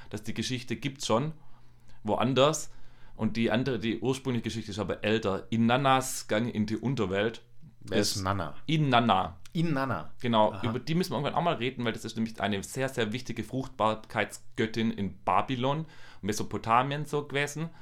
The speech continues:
Speaker 1: Da gibt's auch, die wird von vielen Kulturen dort angebetet, diese Inanna. Und es gilt ja einerseits der Gilgamesch-Epos als das älteste Schriftstück der Menschheitsgeschichte, so.
Speaker 2: Mhm, mhm.
Speaker 1: Aber Inannas Gang in die Unterwelt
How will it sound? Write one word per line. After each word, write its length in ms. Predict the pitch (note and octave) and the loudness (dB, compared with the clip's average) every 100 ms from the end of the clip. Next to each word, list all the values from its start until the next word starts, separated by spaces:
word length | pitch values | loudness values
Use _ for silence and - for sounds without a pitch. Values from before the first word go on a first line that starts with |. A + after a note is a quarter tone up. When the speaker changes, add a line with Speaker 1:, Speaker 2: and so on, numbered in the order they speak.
| - - - - | -14 -14 -8 -2
Speaker 1:
Da 80 | |
gibt's 240 | G#2+ - - | 0 0 4
auch, 240 | A2+ A#2+ | 6 4
die 180 | - A2 | 0 -4
wird 140 | A2+ | -4
von 160 | - A2 | -4 -4
vielen 260 | G#2+ D3 D3 | -2 -4 -2
Kulturen 380 | B2+ - C3+ | -4 -2 0
dort 240 | B2+ G2+ - | 0 0 0
angebetet, 1120 | A#2+ C#3 C3+ - - C3 - C3 C3+ D3 C#3+ | -2 -2 -6 -8 -4 -4 0 0 0 -2 -6
diese 180 | C3 A#2+ | -8 -8
Inanna. 720 | A#2+ B2 A#2 B2+ D3 F3 - - - - - - - - - | -4 -2 0 4 4 2 -2 -14 -14 -16 -18 -18 -18 -16 -2
Und 280 | A#2+ A#2+ A2+ - - - - - - - | 2 4 2 -4 -8 -8 -10 -12 -10 -6
es 160 | A#2+ | -2
gilt 200 | D#3 D3+ | 0 2
ja 180 | C3 - | 2 2
einerseits 640 | A#2 D3 D3+ C#3 - - | 2 2 0 -2 -4 -6
der 100 | A#2 A2 | -2 2
Gilgamesch-Epos 1000 | D#3+ F#3 F#3 E3 - - C3+ D3 C#3 - | 2 4 2 0 -4 -6 -4 -4 -4 0
als 340 | A2+ - - | 0 -2 -12
das 160 | - - | -14 -6
älteste 460 | - D3+ D#3 - A#2+ | -2 -2 -2 -4 -4
Schriftstück 640 | - C3+ C3+ - - D3 - | -4 -4 -4 -6 -4 -4 0
der 100 | G#2 | 2
Menschheitsgeschichte, 1120 | A2+ B2+ C#3 C3 - C#3 - D#3 - E3 F3+ | 2 0 -2 -4 -6 -6 -6 -6 -4 -4 -2
so. 260 | F3 F#3 | 0 0
Speaker 2:
Mhm, 240 | G3+ E3+ F3 - - | 0 -2 -6 -10 -6
mhm. 80 | B2 | 2
Speaker 1:
Aber 400 | B2 C3 C3+ - - - - - - | 4 4 2 0 -8 -14 -16 -16 -4
Inannas 680 | C3 C3 D#3 F#3 F3 F3 - | 0 2 4 4 4 2 2
Gang 280 | B2+ B2+ - | 2 2 -2
in 240 | B2 A#2 - | -2 -2 -2
die 160 | C3 | -4
Unterwelt 720 | - C#3+ D#3 C#3+ F2+ F#2+ A#2 | 0 -2 0 0 2 2 0